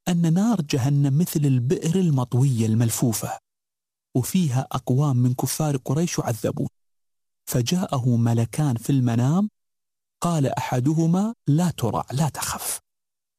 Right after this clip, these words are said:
عبد الله بن عمر يوم استيقظ في الصباح ما قص هذه الرؤيا على النبي صلى الله عليه وسلم،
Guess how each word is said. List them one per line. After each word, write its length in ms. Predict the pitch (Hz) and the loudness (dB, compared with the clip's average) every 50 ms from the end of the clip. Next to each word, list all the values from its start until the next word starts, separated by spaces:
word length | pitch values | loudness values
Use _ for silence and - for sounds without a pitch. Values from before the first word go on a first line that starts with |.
| _ _ | _ _
عبد 120 | 147 - - | -6 -2 0
الله 200 | 185 196 185 170 | 0 2 0 2
بن 200 | 165 165 160 180 | 0 0 0 2
عمر 220 | 185 170 160 160 - _ _ _ _ _ _ _ _ _ _ _ - | 0 0 0 -2 -4 _ _ _ _ _ _ _ _ _ _ _ 0
يوم 100 | 131 127 | 0 0
استيقظ 420 | 123 - - 190 196 185 - 147 | 0 0 0 -2 -2 -2 -2 -6
في 80 | - - | -4 -2
الصباح 640 | 131 - - - 107 104 110 107 113 - - - - _ _ _ _ _ _ _ - | -2 -2 -2 -2 -2 -2 -2 -2 -2 -6 -10 -14 -18 _ _ _ _ _ _ _ 0
ما 220 | 156 170 208 226 | 2 2 2 2
قص 360 | 202 - - 170 - - - 151 | 0 -2 -4 -2 -2 -2 -2 -2
هذه 440 | 135 127 156 156 143 135 131 123 | 0 0 0 0 0 0 2 2
الرؤيا 380 | 131 131 151 160 233 180 135 120 | 0 0 0 -2 0 0 0 0
على 180 | - 139 139 127 | 0 0 0 2
النبي 280 | 120 127 143 135 117 | 2 2 2 2 0
صلى 260 | 104 - 143 135 127 | 0 0 -2 0 0
الله 360 | 113 110 113 123 127 117 117 92 | 0 0 0 -2 -2 -2 -2 -2
عليه 240 | 82 110 131 135 | 0 0 0 2
وسلم، 460 | 151 131 113 - - - - - - | 2 0 0 -2 -4 -6 -8 -8 -10